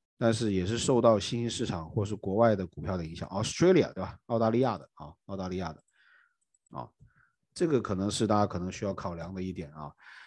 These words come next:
呃，我们看到 Platia 这边是下杀，那下杀然后昨天是出现放量的反转。我们看下杀过程当中量其实并不是特别大，昨天量是非常大的啊。我们看昨天好多股票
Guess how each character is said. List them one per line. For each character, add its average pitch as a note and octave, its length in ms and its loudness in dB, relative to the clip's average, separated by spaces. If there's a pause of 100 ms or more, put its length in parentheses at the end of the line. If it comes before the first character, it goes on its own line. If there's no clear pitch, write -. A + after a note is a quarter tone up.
(140)
呃， A2+ 580 8 (140)
我 A#2 100 -4
们 B2 80 0
看 C3+ 200 6
到 C3 160 8
Platia C#3 600 6
这 - 120 -2
边 A#2+ 180 4
是 A#2 140 0
下 B2+ 260 6
杀， C3 340 4 (280)
那 B2+ 180 -2
下 D3+ 260 6
杀 C#3 400 8 (1160)
然 A2+ 80 4
后 A#2 80 4
昨 A#2 240 0
天 C#3 160 4
是 C3+ 100 -2
出 B2+ 160 -4
现 B2+ 220 4
放 B2+ 160 2
量 A#2 100 2
的 A2 60 0
反 G#2+ 180 -4
转。 G#2 120 -2
我 F#2+ 40 -2
们 G#2 80 -6
看 B2+ 80 4
下 E3+ 220 6
杀 D#3 160 6
过 D3+ 100 4
程 C#3+ 80 6
当 C#3 160 2
中 C#3+ 140 2
量 D#3+ 180 4
其 A2+ 120 -4
实 B2 40 -2
并 D3 220 -2
不 A#2 80 4
是 A#2 80 -2
特 C3+ 140 0
别 A2 120 4
大， G#2+ 180 4
昨 B2 180 0
天 D#3+ 120 2
量 D#3+ 160 4
是 A#2 140 -2
非 G#3 260 6
常 G#2+ 280 0
大 A2 220 -2
的 - 80 -20
啊。 D#2+ 160 -16
我 E2+ 40 -10
们 F#2 60 -10
看 A2+ 160 -4
昨 B2 160 0
天 C#3+ 120 4
好 F#2+ 380 -4
多 F#3 180 8
股 F#3 160 0
票 A#2 320 6